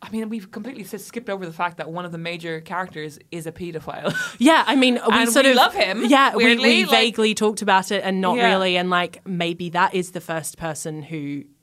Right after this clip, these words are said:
Speaker 2: like, uh, you know, was
Speaker 1: Yeah.
Speaker 2: awful to Sophie. And,
Speaker 1: Yeah.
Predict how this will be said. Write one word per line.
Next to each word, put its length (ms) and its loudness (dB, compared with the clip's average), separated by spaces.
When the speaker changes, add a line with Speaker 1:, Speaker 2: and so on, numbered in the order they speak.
Speaker 2:
like, 260 -10
uh, 100 -16
you 180 -10
know, 260 -8
was 160 0
Speaker 1:
Yeah. 200 0
Speaker 2:
awful 320 -8
to 100 -16
Sophie. 560 -12
And, 180 -6
Speaker 1:
Yeah. 160 -4